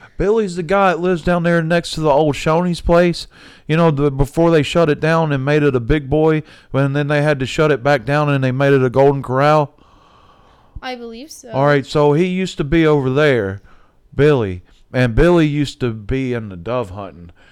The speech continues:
Speaker 1: And, uh, they, can they see me do the finger quotes on this
Speaker 2: N-,
Speaker 1: microphone?
Speaker 2: no, this is what we call a podcast, and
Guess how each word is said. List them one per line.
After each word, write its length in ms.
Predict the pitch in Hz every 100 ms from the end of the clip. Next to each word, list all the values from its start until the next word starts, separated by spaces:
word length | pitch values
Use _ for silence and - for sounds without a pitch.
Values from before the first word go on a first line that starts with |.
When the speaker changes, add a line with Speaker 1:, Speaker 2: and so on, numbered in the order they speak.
| _ -
Speaker 1:
And, 240 | 120 120
uh, 220 | 123 120 -
they, 160 | 127
can 240 | 123 147 147
they 140 | 185
see 240 | 190 - 185
me 160 | 180
do 180 | 147 170
the 120 | 135
finger 340 | - 175 180 165
quotes 500 | - 175 175 - 175
on 200 | 170 165
this 200 | 165 -
Speaker 2:
N-, 60 |
Speaker 1:
microphone? 600 | 156 170 165 147 170 170 151
Speaker 2:
no, 420 | 285 285 262 247
this 360 | 233 294 294 -
is 340 | 302 294 262
what 360 | 262 269 269 -
we 260 | 269 262
call 480 | 254 285 262 247 247 -
a 380 | 226 233 214 220
podcast, 1120 | - 247 233 226 - 202 190 - - - - -
and 580 | 226 226 220 220 196